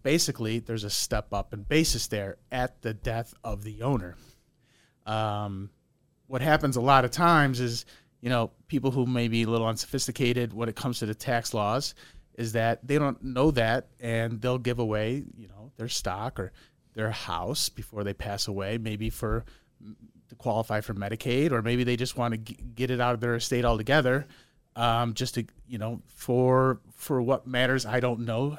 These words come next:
a lot of time. And when they do that, they lose that basis. They lose that, and,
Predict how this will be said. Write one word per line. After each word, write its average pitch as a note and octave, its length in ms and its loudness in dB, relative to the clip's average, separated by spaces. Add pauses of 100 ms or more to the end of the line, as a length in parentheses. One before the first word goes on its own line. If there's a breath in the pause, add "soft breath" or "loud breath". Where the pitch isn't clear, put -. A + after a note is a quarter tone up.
a - 60 -18
lot B2 220 0
of B2+ 60 -2
time. C3+ 420 2 (540)
And B2+ 680 2 (360)
when C#3 220 0
they C3+ 160 6
do D#3+ 240 6
that, C3+ 360 6
they C3+ 140 4
lose C3 340 2
that A#2 320 0
basis. B2+ 520 -2
They B2 160 2
lose C3 340 0
that, A#2 260 0
and, A#2 300 -4